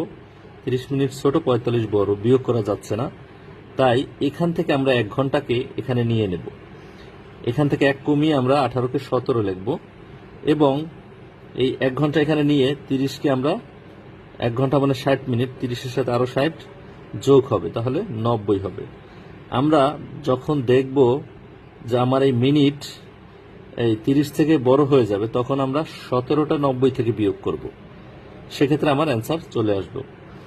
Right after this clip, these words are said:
আমি আবারও বলছি বোঝার জন্য, যখন এই মিনিট তিরিশ থেকে বড় হয়ে যাবে, তখন আমরা এই সূত্র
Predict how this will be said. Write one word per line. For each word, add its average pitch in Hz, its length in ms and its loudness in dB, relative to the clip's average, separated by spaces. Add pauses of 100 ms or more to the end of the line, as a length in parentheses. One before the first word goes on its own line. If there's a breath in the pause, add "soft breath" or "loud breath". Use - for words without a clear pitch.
(280 loud breath)
আমি 131 180 2
আবারও 135 280 4
বলছি 131 300 0
বোঝার 107 380 0
জন্য, 104 180 -4 (580)
যখন 135 260 2
এই 160 180 4
মিনিট 135 320 2 (600)
তিরিশ 151 260 2 (100)
থেকে 170 160 4 (280)
বড় 131 200 6
হয়ে 127 280 4
যাবে, 92 200 -2 (580)
তখন 131 260 0 (100)
আমরা 147 240 2
এই 147 220 2
সূত্র 123 220 -2